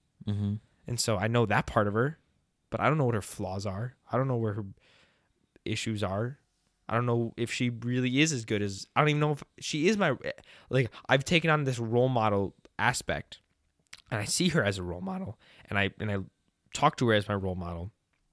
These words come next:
Speaker 2: It's so weird 'cause, like, I'll talk to other people, and I'll be so cool and funny and collective, and I talk to her, she'll be like, "Hey, what's up, bud?" And I'm like, "Uh, uh, uh, uh," like a fucking idiot,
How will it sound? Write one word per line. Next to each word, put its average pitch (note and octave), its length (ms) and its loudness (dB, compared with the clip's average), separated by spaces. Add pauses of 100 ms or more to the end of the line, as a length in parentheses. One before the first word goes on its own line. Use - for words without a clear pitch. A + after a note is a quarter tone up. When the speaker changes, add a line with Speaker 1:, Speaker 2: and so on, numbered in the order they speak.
(440)
Speaker 2:
It's - 140 -6
so C3+ 120 6
weird G#2 360 2
'cause, F#2 140 -4
like, F#2+ 220 -12 (360)
I'll A2 80 -2
talk A2 200 0
to - 60 -4
other F#2 120 -4
people, A2+ 420 -2
and G2 100 -6
I'll F#2 120 -2
be G#2+ 240 -6
so - 180 -2
cool A2+ 340 0
and G#2 100 -2
funny G#2+ 260 -2
and G#2 80 -8
collective, G2 380 -2
and A2 60 -4
I G2+ 60 -4
talk G#2+ 240 -6
to - 60 -8
her, G2+ 280 -4 (280)
she'll - 80 -20
be D3 60 2
like, C3 180 -2 (200)
"Hey, D#3+ 140 2
what's D3+ 160 2
up, D#3 140 2
bud?" C3 180 6
And C#3 80 -2
I'm C3 80 0
like, - 220 -4
"Uh, E3+ 80 4 (100)
uh, F3+ 140 4 (140)
uh, F3+ 140 -6 (140)
uh," F#3 560 8
like D3+ 160 6
a B2 80 0
fucking A#2+ 440 -4
idiot, A2+ 380 0